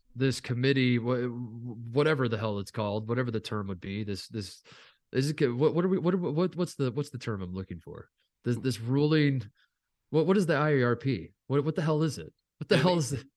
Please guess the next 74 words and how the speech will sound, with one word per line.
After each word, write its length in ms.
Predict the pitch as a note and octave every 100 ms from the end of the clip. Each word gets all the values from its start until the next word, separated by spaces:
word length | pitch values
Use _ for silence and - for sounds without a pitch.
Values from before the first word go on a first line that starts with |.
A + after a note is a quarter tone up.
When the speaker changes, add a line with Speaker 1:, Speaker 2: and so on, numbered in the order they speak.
| _
Speaker 2:
yeah, 120 | E3+
it's 260 | E3 C3+ D#3+
a, 160 | C#3+
it's 140 | D3 E3
an 100 | C#3
Speaker 1:
It's 100 | D3
a 40 |
Speaker 2:
ar-, 100 | D#3
Speaker 1:
committee? 480 | G3 D#3+ F3 C#4 C#4
Speaker 2:
it's 120 | D3+ F#3
a 80 |
committee 560 | - E3 C#3 F3 F3+ D3
underneath 560 | A#2 D3 C#3+ B2 C#3+ C3+
the 160 | A#2+
N 80 | B2+
C 100 | C3
double 320 | A#2+ G2+ G2+
A, 140 | C3 G#2+
but 140 | A2+
it's 200 | G#2+ -
Speaker 1:
How 100 | C#3
many 80 | G#3+
Speaker 2:
separate. 140 | D4
It 40 | A#3
Speaker 1:
committees 320 | G#3 A#3+ G#3+
Speaker 2:
has 40 |
Speaker 1:
do 60 | F3+
we 100 | G3
have? 260 | G3+ D#3+ - _ _
Speaker 2:
Right. 300 | D#3+ F3+ A3
Speaker 1:
Um, 140 | C3 B2
Speaker 2:
It 100 | A#2
has, 200 | D3 E3 C3
they 140 | D#3
have 140 | E3+
full 220 | - F#3 F3+
autonomy, 420 | D#3 D#3+ E3 D#3+
and 80 | C3+
also 340 | F3 - F3
there's 200 | D#3 D3
no 200 | D3 D#3+
appeals. 600 | C3 - F#3 B2+ - - - -
So, 140 | -
like, 200 | E3+ D#3+
even 220 | F#3+ A#3+ A3+
if 120 | A#2+
Book 140 | F3
Richardson 560 | C#3+ D#3+ F3+ - C#3 A2+
gets 260 | F#2+ C#3+ -
this 220 | C3+ G#2+
ruling, 380 | A2+ C3+ A#2+ F2+
right, 180 | G#2
from 120 | G#2 G#2
the 80 |
I 140 | G#2 A2+
A 80 | G#2
R 120 | G2+
P 400 | - B2+ A#2+ F2+
and 140 | G2+
says, 300 | - G#2+ G2
"This 200 | A2 A#2+
is 140 | C3 F2+
B 320 | D#2+ G#2 G2+
S, 360 | B2 F#2+ F#2
I 160 | G2 A2
actually 220 | A#2+ A2
do 200 | E2+ G#2+
wanna 180 | B2 G#2+
coach 380 | E2+ G2+ F2+ -
in 120 | F2+
five 300 | - F#2 F2
years 420 | E2 F2 F#2 G2+
once 200 | G#2 G2
I 260 | G#2 F#2+ F#2